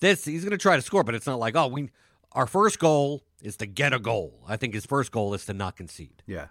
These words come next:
Speaker 2: I think
Speaker 1: So I
Speaker 2: among
Speaker 1: think we could score, but let's
Speaker 2: Yeah.
Speaker 1: not do anything stupid in the back.
Speaker 2: <laughs> Right. I think among the four games, you would have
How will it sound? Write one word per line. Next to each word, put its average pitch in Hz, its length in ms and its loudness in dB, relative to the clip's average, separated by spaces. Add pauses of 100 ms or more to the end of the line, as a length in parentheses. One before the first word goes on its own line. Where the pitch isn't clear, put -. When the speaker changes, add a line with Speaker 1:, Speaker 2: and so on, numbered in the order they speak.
Speaker 2:
I 123 80 -2
think 165 280 2
Speaker 1:
So 131 120 0
I 135 80 8
Speaker 2:
among 131 140 8
Speaker 1:
think 131 140 6
we 180 100 0
could 143 160 -2
score, 90 480 -6 (140)
but 113 200 0 (1120)
let's 120 120 -2
Speaker 2:
Yeah. 87 100 -4
Speaker 1:
not 131 100 -4
do 139 120 -2
anything 127 240 -6
stupid 107 360 -6
in 92 60 -10
the 90 80 -8
back. 76 240 -16 (220)
Speaker 2:
<laughs> 127 220 4
Right. 90 280 -2 (680)
I 127 80 -2
think 156 120 6
among 143 220 6
the - 80 6
four 139 280 8
games, 87 600 -4 (800)
you 117 160 2
would 107 100 6
have 98 120 0